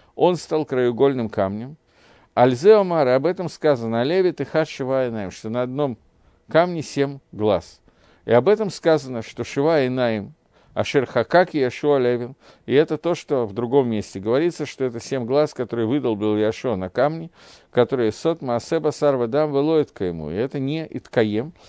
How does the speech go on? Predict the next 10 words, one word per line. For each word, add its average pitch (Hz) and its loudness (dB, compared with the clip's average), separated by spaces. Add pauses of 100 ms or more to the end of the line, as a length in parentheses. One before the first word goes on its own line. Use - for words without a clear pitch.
(240)
потому 151 0
что - -6
Безман 143 -2
Азе 180 0
в 110 -4
это 123 0
время 95 -4 (800)
Машлим 180 -2
Эйней 165 -2
Тахтоним. 117 -2